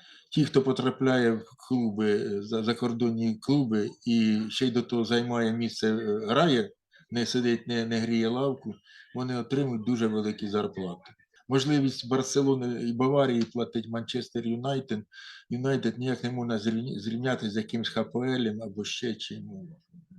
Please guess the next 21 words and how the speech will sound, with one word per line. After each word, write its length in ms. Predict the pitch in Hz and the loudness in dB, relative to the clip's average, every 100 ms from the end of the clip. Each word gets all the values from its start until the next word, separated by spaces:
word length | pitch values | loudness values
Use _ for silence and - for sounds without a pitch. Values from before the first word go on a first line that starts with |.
| - - | -14 -2
Теж 180 | 135 | 0
за 120 | 113 117 | 0 0
кордоном 480 | 120 117 175 135 | 0 0 0 0
грають 280 | 104 104 98 | -2 -2 -2
в 40 | - | -4
Х 100 | 110 | -4
П 140 | 110 110 | -2 -2
Л, 60 | 101 | -4
наприклад, 580 | 98 98 - 101 104 104 | -8 -12 -14 -16 -14 -12
да? 160 | 123 - - - - - - - | -12 -14 -18 -14 -12 -12 -14 -6
Але 540 | 131 160 147 131 120 - - - | -2 2 2 2 0 -4 -8 2
там 160 | 147 139 | 4 6
високі 440 | 131 - 110 117 | 6 4 -4 -4
зарплати, 560 | 117 131 131 131 - 113 | -4 -4 -2 -4 -2 -2
але 160 | 113 113 | 0 -2
їх 180 | 107 | -4
ніяк 260 | 117 117 113 | -6 -6 -6
не 80 | 110 | -6
можна 260 | 110 107 | -4 -6
порівняти, 640 | 95 107 104 110 117 - 104 _ - - - - - | -4 -4 -4 -6 -8 -10 -16 _ -20 -20 -20 -18 -6
е, 400 | 98 98 98 95 | -2 0 0 -4